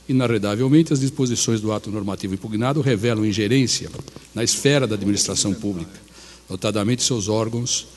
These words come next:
dedicados ao ensino fundamental, escolas municipais,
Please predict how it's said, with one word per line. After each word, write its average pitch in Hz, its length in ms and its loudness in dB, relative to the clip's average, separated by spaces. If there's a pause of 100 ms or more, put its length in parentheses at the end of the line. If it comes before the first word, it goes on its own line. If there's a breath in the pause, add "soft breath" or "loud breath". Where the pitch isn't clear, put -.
(300 loud breath)
dedicados 107 520 -2
ao 113 80 2
ensino 110 360 2
fundamental, 110 580 0
escolas 104 380 -2
municipais, 104 680 -2